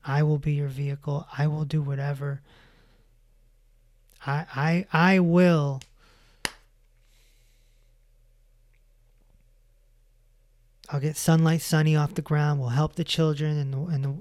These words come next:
and the country. It will, I'll do so much good. Just get me through this. Please, Lord, please," you know, a conversation like that. And then I remembered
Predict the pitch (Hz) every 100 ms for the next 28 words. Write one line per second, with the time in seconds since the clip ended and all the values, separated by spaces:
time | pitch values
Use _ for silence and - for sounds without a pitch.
0 | - 131 131 123 170 156 - 156 151 -
1 | - - - - - 262 226 185 151 151
2 | - 175 165 160 147 - 165 151 143 -
3 | 175 156 - 170 165 156 147 - - 180
4 | 170 151 156 156 151 147 156 160 156 151
5 | 160 151 143 135 - _ _ _ _ _
6 | _ _ _ 165 - 143 135 - 143 -
7 | 135 127 - 151 170 _ _ _ _ _
8 | _ _ _ _ _ _ _ _ _ _
9 | _ _ _ _ _ _ _ _ _ _
10 | _ _ _ _ _ _ _ _ _ _
11 | _ _ _ _ - 143 139 185 208 226
12 | 214 147 143 143 143 156 175 156 147 143